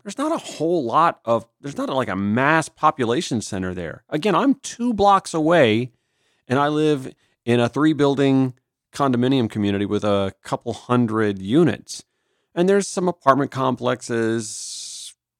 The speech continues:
you know, probably a little closer, but it, it's not a mass of humanity. It's not Buckhead. It's not Midtown. It's, it's just, it's not. I don't understand where they thought that,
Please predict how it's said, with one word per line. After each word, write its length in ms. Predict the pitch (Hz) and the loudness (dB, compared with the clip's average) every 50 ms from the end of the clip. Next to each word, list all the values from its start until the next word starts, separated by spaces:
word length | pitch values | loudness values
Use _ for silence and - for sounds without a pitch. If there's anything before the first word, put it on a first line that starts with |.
| _ _ _ | _ _ _
you 180 | - 143 135 | -8 -6 -4
know, 220 | 123 113 110 117 120 | -2 -2 0 -2 -2
probably 440 | 120 _ - - 170 175 160 160 135 | -4 _ -6 -6 -4 -2 0 0 0
a 60 | 123 | 2
little 260 | 117 120 135 160 180 | 2 2 0 0 0
closer, 380 | - - 120 107 110 117 - 156 | -2 -2 -2 -2 -2 -2 -6 -6
but 240 | - 214 - - | -6 -6 -6 -4
it, 200 | - 190 185 - - | -4 -4 -4 -2 -2
it's 200 | 202 190 - - | -2 -2 -2 0
not 340 | 165 165 190 214 220 - - - | 0 0 2 2 0 -2 -4 -4
a 100 | 151 156 | -4 -4
mass 500 | 143 139 143 156 165 156 139 135 123 - - | -2 -2 -2 -2 -2 0 -2 -2 -4 -6 -10
of 160 | - 117 - | -14 -14 -6
humanity. 680 | - 131 127 135 139 151 143 139 - - 92 87 - _ _ _ _ _ _ - | -4 -2 0 0 0 0 -2 -4 -4 -8 -12 -12 -14 _ _ _ _ _ _ -10
It's 200 | 131 135 - - | -10 -8 -6 -4
not 340 | 196 208 208 190 - - _ _ _ _ _ _ _ _ _ _ _ _ _ _ _ _ 92 | -2 -2 -2 -2 -4 -8 _ _ _ _ _ _ _ _ _ _ _ _ _ _ _ _ _
Buckhead. 500 | 95 135 156 160 - - 127 101 95 90 | 2 2 2 2 0 -2 -4 -4 -2 -4
It's 180 | 90 - - - | -6 -8 -6 -2
not 400 | 147 151 160 156 151 - - _ _ _ _ _ _ - | 0 0 2 2 0 -2 -4 _ _ _ _ _ _ -10
Midtown. 840 | 117 104 104 110 123 143 127 117 - - 101 95 90 87 87 - 92 _ _ _ _ _ _ _ _ _ _ _ _ - | -8 -6 -4 -2 -2 -4 -4 -6 -10 -8 -6 -6 -6 -6 -10 -12 -16 _ _ _ _ _ _ _ _ _ _ _ _ -4
It's, 300 | 139 143 139 - - - _ _ - | -4 -4 -2 -4 -12 -16 _ _ -16
it's 160 | 127 - - | -14 -12 -10
just, 200 | - 165 147 - _ _ - | -10 -10 -10 -12 _ _ -12
it's 220 | 135 117 - - | -10 -8 -4 0
not. 300 | 143 143 175 180 117 95 | 0 0 2 0 -2 -2
I 60 | 92 | -2
don't 180 | 110 135 131 - | -2 -2 -2 -2
understand 500 | - 131 127 123 - - 139 127 113 113 | -2 -4 -4 -4 -4 -2 -2 -2 0 0
where 100 | 117 120 | 0 0
they 120 | 107 117 | 0 0
thought 360 | 110 - 123 117 110 - - 92 | -2 2 2 2 2 2 -2 -6
that, 140 | 104 92 | -8 -8